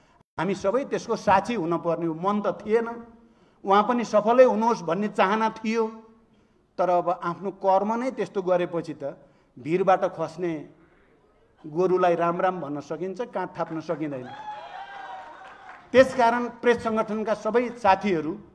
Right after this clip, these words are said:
तपाईँ हाम्रो लागि फेरि पनि एकचोटि आन्दोलनको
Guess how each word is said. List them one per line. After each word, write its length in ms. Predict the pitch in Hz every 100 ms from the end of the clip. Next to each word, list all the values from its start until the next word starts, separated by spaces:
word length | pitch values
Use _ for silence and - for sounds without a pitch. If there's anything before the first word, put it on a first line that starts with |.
| _ _ _ -
तपाईँ 220 | 220 240
हाम्रो 220 | 220 202 202
लागि 260 | 196 185
फेरि 340 | 208 - 226 254
पनि 440 | 262 202 214 -
एकचोटि 540 | 220 247 247 220 202 208 - 202
आन्दोलनको 800 | 220 226 226 226 214 247 262